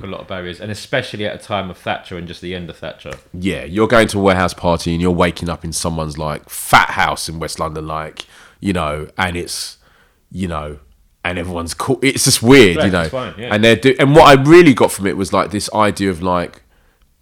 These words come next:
Speaker 1: being an entrepreneur. You know what I mean? Just kind of
Speaker 2: Feel
Speaker 1: like,
Speaker 2: it.
Speaker 1: yeah, so, like,
Speaker 2: I'm doing this.
Speaker 1: yeah, you had kids who were like, "Right, I'm really into clubs, so what I'm gonna do is I'm gonna, like, I'm gonna set up a t-shirt printing business in my front room."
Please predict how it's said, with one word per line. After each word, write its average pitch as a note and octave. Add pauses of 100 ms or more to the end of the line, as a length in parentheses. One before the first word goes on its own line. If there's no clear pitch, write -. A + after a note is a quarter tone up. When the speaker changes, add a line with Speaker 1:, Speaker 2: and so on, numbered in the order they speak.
(160)
Speaker 1:
being A#2
an A2+ (140)
entrepreneur. F2+ (960)
You E2
know E2+
what F2
I E2+
mean? D#2
Just D2
kind F2+
of E2
Speaker 2:
Feel D#2+
Speaker 1:
like, D#2+
Speaker 2:
it. -
Speaker 1:
yeah, F2
so, -
like, F2+
Speaker 2:
I'm G#2
doing G2+
this. C#2
Speaker 1:
yeah, G#2
you G2
had A#2+
kids A2+
who G2+
were F#2+
like, F#2
"Right, G2
I'm G2
really A2+
into -
clubs, F#2+
so F2+
what F2+
I'm F#2
gonna F#2
do F2+
is D#2+
I'm F2
gonna, E2+
like, E2
I'm F2+
gonna E2+
set -
up -
a F2
t-shirt F2+
printing E2+
business D#2
in D#2+
my D2
front -
room." C2+